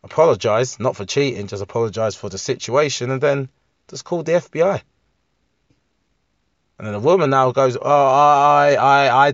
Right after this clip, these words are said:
I didn't film it. I, I, I, it wasn't me who was trying to extort, extort him. No. I, actually, I'm the victim too, 'cause I didn't know that was being filmed. I thought I was having a nice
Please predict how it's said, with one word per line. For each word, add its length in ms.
I 100
didn't 220
film 240
it. 100
I, 260
I, 220
I, 180
it 40
wasn't 300
me 160
who 120
was 120
trying 200
to 80
extort, 480
extort 380
him. 120
No. 260
I, 240
actually, 220
I'm 80
the 80
victim 340
too, 240
'cause 120
I 80
didn't 140
know 100
that 60
was 80
being 180
filmed. 440
I 120
thought 220
I 40
was 120
having 220
a 40
nice 460